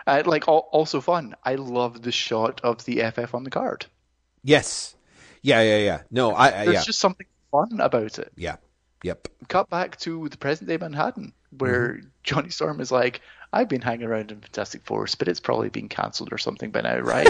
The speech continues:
Speaker 1: So,
Speaker 2: <laughs>
Speaker 1: you know, I should check in with the team." And he calls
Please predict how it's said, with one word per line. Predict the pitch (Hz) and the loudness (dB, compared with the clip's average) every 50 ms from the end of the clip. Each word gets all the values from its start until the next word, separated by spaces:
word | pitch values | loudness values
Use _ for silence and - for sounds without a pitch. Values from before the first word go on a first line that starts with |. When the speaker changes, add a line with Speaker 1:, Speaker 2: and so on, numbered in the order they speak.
| - - | 6 6
Speaker 1:
So, | - - - - - - - - - | 6 4 4 4 4 2 2 2 0
Speaker 2:
<laughs> | - - - - | -4 -4 -2 -2
Speaker 1:
you | 147 143 | -2 -2
know, | - - - - - _ - | -2 -2 -4 -8 -6 _ 0
I | 165 | 0
should | 170 - - - | 0 0 -4 -2
check | - - 160 139 139 - | -2 0 0 0 0 -2
in | 143 135 139 131 | -4 -6 -6 -8
with | 127 127 - | -8 -8 -10
the | - 117 | -12 -8
team." | - - - - 147 127 120 _ _ _ - _ _ _ _ - - - - - - | -2 2 2 2 0 -2 -8 _ _ _ -20 _ _ _ _ -10 -6 -4 -4 0 2
And | - 135 135 | 2 2 2
he | 139 | 0
calls | 139 - - 139 147 147 143 131 131 131 131 - | -4 -4 -4 -4 -4 -4 -4 -4 -6 -6 -10 -14